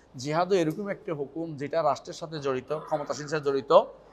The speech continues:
এটাকে আপনি বাস্তবায়ন করতে পারবেন না। এই জন্য এটাকে উপেক্ষা করার কথা বলেন না। দ্বিতীয়ত, তাবলিগে বের হবে কিনা চার মাস দশ দিন?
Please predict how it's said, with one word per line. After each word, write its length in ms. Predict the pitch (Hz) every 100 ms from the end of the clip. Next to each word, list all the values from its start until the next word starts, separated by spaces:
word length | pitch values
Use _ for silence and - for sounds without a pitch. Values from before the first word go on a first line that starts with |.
| - - -
এটাকে 360 | 165 170 175 185
আপনি 320 | 151 156 160
বাস্তবায়ন 420 | 147 139 147 147
করতে 300 | 139 135 185
পারবেন 300 | 175 139 139
না। 100 | 139 127
এই 120 | 139
জন্য 240 | 165 190
এটাকে 320 | 202 170 175 196
উপেক্ষা 360 | 143 160 185
করার 200 | 180 180 175
কথা 140 | 175
বলেন 260 | 180 202 160
না। 120 | 117 - - - - - - _ 143
দ্বিতীয়ত, 360 | 175 226 226 220
তাবলিগে 480 | 208 185 196 208 208
বের 180 | 208
হবে 180 | 214 208
কিনা 220 | 208 202
চার 200 | 185 175
মাস 180 | 170 165
দশ 200 | 147 151
দিন? 200 | 139 160